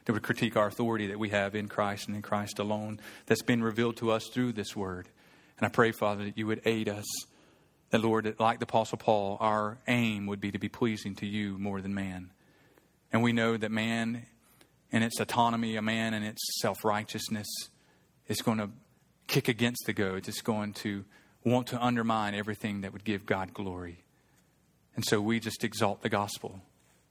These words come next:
It's what transforms hearts and lives, and we trust you with that gospel message. Help us to keep our lives centered around it, and our relationships with, with God the Father through Christ, and our relationships with our,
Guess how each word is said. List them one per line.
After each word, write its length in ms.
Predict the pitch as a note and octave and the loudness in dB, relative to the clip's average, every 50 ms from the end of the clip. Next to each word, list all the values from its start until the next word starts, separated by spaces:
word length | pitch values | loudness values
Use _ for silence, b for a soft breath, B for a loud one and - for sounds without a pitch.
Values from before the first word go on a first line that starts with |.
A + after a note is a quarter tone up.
| _ - | _ 0
It's 320 | A#2 A#2 - - - - | 0 0 0 -2 -2 0
what 160 | A#2 A2 G#2 | 0 0 0
transforms 640 | - - A2+ G#2 G2+ G2 - - A2 G#2+ G2 F#2+ - | -2 -2 -2 -2 -2 -4 -6 -4 -4 -4 -4 -6 -4
hearts 320 | - - G#2 - - - - | -4 -4 -4 -4 -6 -8 -8
and 100 | G#2+ G2 | -6 -6
lives, 320 | F#2+ F#2+ F#2+ F#2+ - - | -4 -6 -6 -6 -8 -8
and 80 | G#2 G2 | -8 -8
we 100 | G2 G2+ | -8 -8
trust 400 | - - - G#2 F#2 - - - | -6 -4 -4 -4 -4 -6 -8 -8
you 140 | G#2 G2 | -8 -8
with 220 | F#2+ G2+ G2 F#2+ - | -6 -6 -8 -6 -6
that 180 | G#2 F#2 F#2 | -8 -8 -8
gospel 360 | - F#2+ F#2 F2 - - - F#2+ | -8 -8 -8 -8 -10 -12 -12 -10
message. 500 | F#2 F2+ F2+ - - - - - - B B B B B B B B | -10 -10 -10 -12 -14 -14 -14 -16 -16 B B B B B B B B
Help 220 | - A2 - - | 4 4 4 4
us 80 | A2+ - - | 0 0 0
to 60 | - | -2
keep 200 | A2 - A2 - | -2 -2 0 2
our 100 | A2 G#2 | 2 2
lives 240 | G#2 G#2 G#2+ G#2 - - - | 2 2 0 0 -2 -2 -2
centered 300 | A#2+ A2+ A2+ - G2+ G2+ | -2 -2 -2 -4 -4 -4
around 280 | G2 F#2+ F2+ F2+ F#2 | -4 -4 -6 -8 -8
it, 140 | F#2 G2+ - b b b b b b b b b b b b _ _ _ _ _ _ - | -10 -14 -18 b b b b b b b b b b b b _ _ _ _ _ _ 2
and 80 | A2 | 2
our 80 | G#2+ G#2 | 4 4
relationships 720 | G#2+ G#2+ G#2+ G#2+ - - A2 - - A2 G#2+ - - - | 4 2 2 0 0 -4 -4 -2 -2 -2 -2 -2 -4 -4
with, 160 | A2 A2 - - - - - | -4 -4 -4 -6 -10 -6 -4
with 160 | A2+ G#2+ G#2+ | -2 0 2
God 180 | - G#2+ G#2 G#2 | 2 2 2 2
the 60 | G#2 | 0
Father 320 | - - G#2 G2+ G#2 G2+ | 0 0 0 0 0 -4
through 240 | - - - A2+ A2+ | -6 -4 -2 -2 -2
Christ, 520 | A2+ - G#2 F#2 F2+ E2+ E2+ - - - - b b b b b b b b b - | 0 -2 -4 -4 -4 -6 -10 -14 -16 -18 -18 b b b b b b b b b 4
and 60 | A2+ | 4
our 60 | G#2+ | 4
relationships 640 | G#2+ G#2+ G#2+ G#2 - - A2 - - - - - A2+ | 6 4 2 0 0 -4 -4 -6 -6 -8 -6 -2 -2
with 140 | G#2 G2 | 0 0
our, 220 | G2+ G2+ G#2 G#2 | 0 0 0 -2